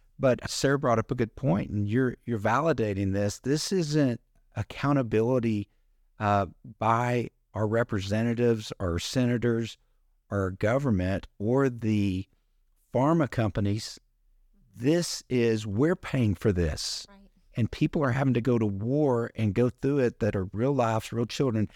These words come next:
Speaker 1: I he-, hear all the statistics of, "Man, you know,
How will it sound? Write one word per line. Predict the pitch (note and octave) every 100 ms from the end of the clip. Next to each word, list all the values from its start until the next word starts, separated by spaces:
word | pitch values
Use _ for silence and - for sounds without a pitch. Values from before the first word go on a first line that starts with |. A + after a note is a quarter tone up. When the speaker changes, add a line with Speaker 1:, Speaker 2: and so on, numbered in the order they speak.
| _ _
Speaker 1:
I | G#2+ G#2
he-, | - -
hear | E3 D3
all | C#3 C#3
the | C3+
statistics | - G#2 C3+ C3 B2 -
of, | G#2+ - _ _ -
"Man, | C3 A#2 G2 _ -
you | A2+
know, | G#2+ G#2+ G2